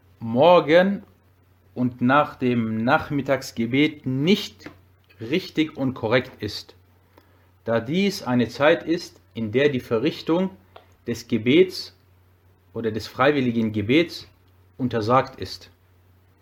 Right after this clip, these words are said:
Und schaut, der Prophet a.s.w. sagte, La Salah, es gibt kein Gebet.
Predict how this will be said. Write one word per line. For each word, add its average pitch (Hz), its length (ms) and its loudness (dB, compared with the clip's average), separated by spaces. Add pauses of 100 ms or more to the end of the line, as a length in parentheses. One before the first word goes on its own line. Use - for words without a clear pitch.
(640)
Und 120 100 -8
schaut, 196 320 2
der 120 60 2
Prophet 123 400 -4
a.s.w. 135 1000 0
sagte, 147 460 0 (500)
La 151 420 4
Salah, 131 680 0
es - 180 -8
gibt - 200 -6
kein 131 200 0
Gebet. 120 420 -2